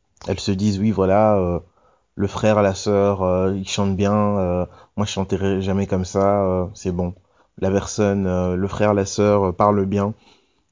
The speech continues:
moi je parlerai pas comme ça, euh, jamais comme ça, euh, donc, euh, c'est bon. Ou, euh, ou, ou dans, dans vraiment dans n'importe quel domaine,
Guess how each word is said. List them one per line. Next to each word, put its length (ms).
moi 280
je 140
parlerai 420
pas 220
comme 180
ça, 420
euh, 100
jamais 240
comme 180
ça, 220
euh, 880
donc, 360
euh, 220
c'est 160
bon. 180
Ou, 440
euh, 500
ou, 140
ou 120
dans, 300
dans 180
vraiment 280
dans 120
n'importe 240
quel 140
domaine, 400